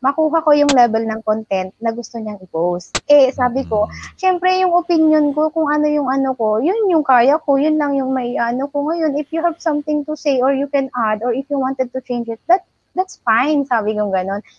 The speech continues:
Speaker 1: "Sige, palitan natin," sabi ko. Pero pilit niya kasing itinuturo sa akin na ako ang gumawa, i-check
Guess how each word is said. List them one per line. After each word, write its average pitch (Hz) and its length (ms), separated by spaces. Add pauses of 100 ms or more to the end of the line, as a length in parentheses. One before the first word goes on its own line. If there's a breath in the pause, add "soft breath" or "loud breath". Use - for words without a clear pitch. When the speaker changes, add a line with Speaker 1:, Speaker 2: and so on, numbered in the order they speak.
Speaker 1:
"Sige, 359 240
palitan 349 480
natin," 196 480
sabi 185 320
ko. 185 240 (320 loud breath)
Pero 349 240
pilit 330 400
niya 320 160
kasing 302 320
itinuturo 269 560
sa 214 160
akin 196 160
na - 160
ako 240 160
ang 254 160
gumawa, 170 480
i-check 226 320